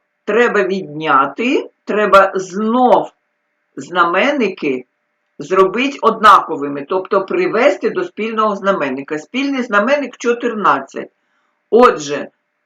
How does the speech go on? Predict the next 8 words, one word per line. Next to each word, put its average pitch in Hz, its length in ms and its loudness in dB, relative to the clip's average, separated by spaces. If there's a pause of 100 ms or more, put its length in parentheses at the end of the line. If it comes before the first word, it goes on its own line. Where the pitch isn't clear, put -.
(360)
додатковий 214 880 4
множник 202 480 -2
до 180 160 0
другого 180 520 2
дроба – 285 380 2
це 208 180 0
буде 240 520 -2 (560)
два. 135 440 2